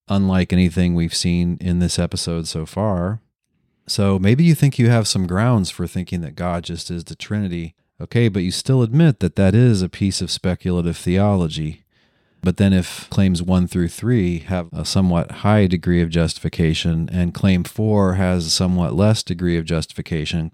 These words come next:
four is the weak link. That God is Trinity is not an explicit scriptural teaching, nor is it a clear assumption of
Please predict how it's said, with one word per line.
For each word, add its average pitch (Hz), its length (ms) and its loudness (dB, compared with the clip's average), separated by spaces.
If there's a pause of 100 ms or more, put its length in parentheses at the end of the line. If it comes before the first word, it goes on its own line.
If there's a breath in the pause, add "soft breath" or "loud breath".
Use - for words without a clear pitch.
(880)
four 101 280 0
is 98 100 2
the 113 100 4
weak 117 200 4
link. 143 420 0 (1700)
That 92 220 -4
God 113 360 2
is 117 180 2
Trinity 101 600 -2
is 87 220 -2
not 90 220 0
an 90 100 0
explicit 98 640 0
scriptural 117 520 -2
teaching, 131 680 0
nor 95 480 0
is 87 200 0
it 92 80 2
a 90 60 0
clear 92 400 0
assumption 117 800 -2
of 85 180 -4